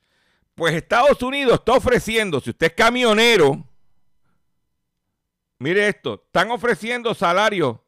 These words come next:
desde, de, de hasta doscientos mil dólares al año con bonos de inicio de treinta mil dólares.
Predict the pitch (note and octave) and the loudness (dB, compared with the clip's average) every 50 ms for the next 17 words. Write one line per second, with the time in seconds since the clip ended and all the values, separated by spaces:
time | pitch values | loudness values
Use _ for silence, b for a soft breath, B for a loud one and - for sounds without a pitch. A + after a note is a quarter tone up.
0 | _ _ _ _ _ _ _ _ _ _ _ _ _ - B2+ D3+ F#3+ F#3 E3+ - | _ _ _ _ _ _ _ _ _ _ _ _ _ -10 -4 -2 -2 -2 -2 -4
1 | _ F#3+ F3+ F3+ F3 - _ E3 D#3+ F3 F3+ F3 F3 E3+ D#3+ E3 E3+ E3 E3+ E3 | _ -2 -2 -2 -4 -6 _ -8 -6 -4 -2 -2 -4 -4 -4 -2 -2 0 0 -2
2 | - - - D#3+ D#3+ D3+ D#3 D3+ - - E3 D#3+ D#3 - - E3 D3+ C#3+ D3 D#3 | -2 -4 -4 -4 -2 -2 -4 -6 -6 -6 -6 -6 -6 -6 -6 -4 -4 -2 -4 -4
3 | F#3+ A3+ C4 C4 A3 F#3 A#3+ B3+ B3 A#3 E3+ C#3+ C3+ C#3+ D3+ E3 E3 - _ _ | -6 -6 -8 -10 -4 0 0 2 2 2 2 2 2 0 -2 -2 -4 -10 _ _
4 | _ _ C3+ D#3+ F3+ F#3+ G#3+ G#3+ G3+ F3 C#3 B2 A#2+ B2+ C3 C#3 - _ _ _ | _ _ 0 0 2 2 0 0 0 -2 -4 -6 -8 -8 -10 -14 -18 _ _ _
5 | _ _ _ _ _ _ _ _ _ _ _ _ _ _ _ _ _ _ _ _ | _ _ _ _ _ _ _ _ _ _ _ _ _ _ _ _ _ _ _ _
6 | _ _ - F3 F3 F3+ E3+ E3 D3 C#3+ D#3 F#3 A#3+ C4+ C#4 C4+ C4+ C4 A3 F#3 | _ _ 2 4 4 4 2 0 -2 0 2 4 4 4 4 4 2 0 0 0
7 | G3+ G3+ G3 G3+ A#3+ C4 A3+ - A#3+ B3 A#3+ A3+ G#3 F3+ - - F3 F3+ F3+ F3+ | -2 -4 -2 -4 -6 -6 -6 0 2 2 4 4 2 0 0 0 -2 0 -2 -2
8 | E3+ - _ - E3+ E3 D#3+ D#3+ D#3+ F3+ G#3+ A#3+ A#3+ A3+ F#3 E3+ G#3 G#3 G#3 G3 | -6 -6 _ 2 2 4 4 2 0 -2 -2 -2 -4 -4 0 2 4 4 4 4
9 | E3 C#3 A#2+ G#2+ G2 - | 2 2 0 -2 -6 -12